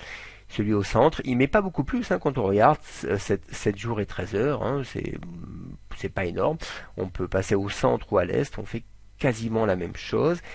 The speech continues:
Ça, c'est un premier enseignement parce que, suivant les conditions météo, on peut peut-être même, euh, choisir le centre plutôt, euh,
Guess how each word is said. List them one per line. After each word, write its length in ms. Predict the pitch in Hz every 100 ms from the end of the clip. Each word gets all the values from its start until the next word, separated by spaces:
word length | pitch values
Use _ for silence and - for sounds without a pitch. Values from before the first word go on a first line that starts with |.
| -
Ça, 160 | - 165
c'est 160 | -
un 60 | 110
premier 260 | - 113 110
enseignement 560 | 107 - 110 110 175
parce 240 | 208 135 -
que, 180 | 131 120 - - -
suivant 300 | - - 135
les 100 | 131
conditions 400 | 113 117 104 110
météo, 460 | 107 98 110 185 262
on 60 | 151
peut 140 | 117
peut-être 340 | 120 123 120
même, 360 | 110 131 151 120
euh, 540 | 113 107 101 98 82 -
choisir 420 | 127 123 113 120
le 140 | 110 110
centre 320 | - 165 208
plutôt, 480 | - 120 160 175 127
euh, 400 | 107 98 92